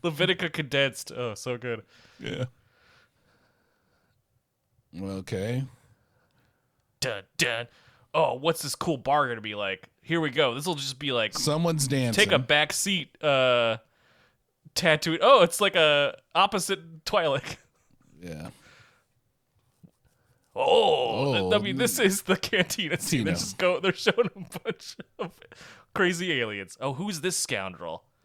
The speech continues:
Speaker 2: You know, it's someone important 'cause we saw that deal. Oh, this is, uh, Charlie
Speaker 1: It's Cr-
Speaker 2: Hunnam.
Speaker 1: Oh, it's Kron Soho.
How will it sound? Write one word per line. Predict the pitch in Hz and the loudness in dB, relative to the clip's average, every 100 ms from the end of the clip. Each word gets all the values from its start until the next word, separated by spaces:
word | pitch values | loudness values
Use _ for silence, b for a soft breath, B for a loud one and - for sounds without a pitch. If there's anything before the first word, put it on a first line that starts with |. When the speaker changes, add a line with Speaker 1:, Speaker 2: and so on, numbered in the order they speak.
| - | -10
Speaker 2:
You | 95 | -6
know, | 98 117 | -4 -4
it's | 110 | -2
someone | 127 107 95 | -2 -2 -4
important | 87 123 127 76 85 | -4 -4 -2 -4 -8
'cause | 92 92 | -10 -8
we | |
saw | 92 110 90 | -4 -4 -2
that | 87 80 | -4 -6
deal. | 92 85 80 85 - | -6 -6 -6 -10 -6
Oh, | 90 87 | -4 -2
this | 139 139 | -2 -2
is, | 110 98 | -6 -6
uh, | 92 87 - | -8 -8 -6
Charlie | - 143 147 139 | -4 0 2 2
Speaker 1:
It's | 131 | 0
Cr- | |
Speaker 2:
Hunnam. | 143 113 85 82 - _ - | -2 -2 -4 -10 -18 _ -8
Speaker 1:
Oh, | 135 226 170 | -2 2 2
it's | - | 0
Kron | - 160 165 160 | -2 0 2 0
Soho. | - 214 262 170 110 98 | -2 -2 0 0 -2 -4